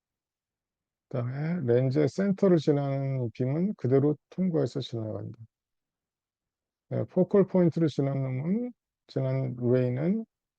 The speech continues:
평행하게 나간다. 자, 그럼 이 세 개를 다 모으면 이 지점이라고, 이게 바로, 어, 어,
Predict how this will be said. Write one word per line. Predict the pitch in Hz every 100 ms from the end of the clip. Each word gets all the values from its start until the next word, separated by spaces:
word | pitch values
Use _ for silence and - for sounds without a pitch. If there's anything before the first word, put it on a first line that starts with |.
| -
평행하게 | - 190 196 175 156 151 165 170 165 -
나간다. | 120 120 120 117 120 _ _ _ _ _ _ _ _ _ _ _ -
자, | 135
그럼 | 151 151 135
이 |
세 | 135 170
개를 | 156 156 147
다 | 135 135
모으면 | 120 120 135 175 180
이 | 139 135
지점이라고, | 131 123 120 117 120 135
이게 | 120 120 127
바로, | 107 123 151 254 165 - -
어, | 120 120 127 _
어, | 131 113